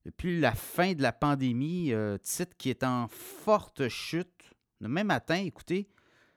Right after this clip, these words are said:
huit janvier deux mille vingt et un, on était à treize dollars dix-neuf l'action.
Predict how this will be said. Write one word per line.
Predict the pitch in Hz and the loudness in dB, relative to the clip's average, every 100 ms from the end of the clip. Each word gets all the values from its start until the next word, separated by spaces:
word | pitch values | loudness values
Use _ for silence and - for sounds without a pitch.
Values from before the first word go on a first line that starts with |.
| - | -8
huit | 113 202 147 | 2 2 6
janvier | 165 143 196 | 4 6 4
deux | 165 | 2
mille | 143 170 | 4 4
vingt | 147 135 135 | 2 2 2
et | |
un, | 147 | 0
on | 180 | 2
était | 120 160 | 0 0
à | 156 | -2
treize | - - 160 196 202 151 | -2 0 4 6 6 4
dollars | 117 123 135 160 | 6 6 6 4
dix-neuf | 117 107 117 147 | 0 -4 -4 -4
l'action. | 127 95 - - 117 147 | -4 -6 -6 -4 -4 -6